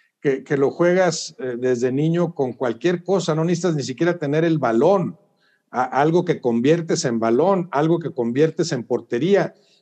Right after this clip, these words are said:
lo que difícilmente consigues con otros deportes. O sea, incluso el básquetbol, que se juega mucho en todo el mundo,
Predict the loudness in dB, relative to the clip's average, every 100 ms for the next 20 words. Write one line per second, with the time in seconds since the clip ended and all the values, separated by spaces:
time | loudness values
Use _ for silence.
0 | 0 2 2 4 6 4 2 -4 -2 0
1 | 0 2 2 2 2 2 2 0 -8 -16
2 | -16 -18 -4 -4 0 2 2 2 -2 0
3 | 0 2 2 2 0 2 2 2 -6 -4
4 | -4 0 -2 2 2 4 0 2 0 4
5 | 2 2 -4 -4 -4 -2 0 0 -2 -2
6 | -6 -2 2 2 2 -2 -2 -2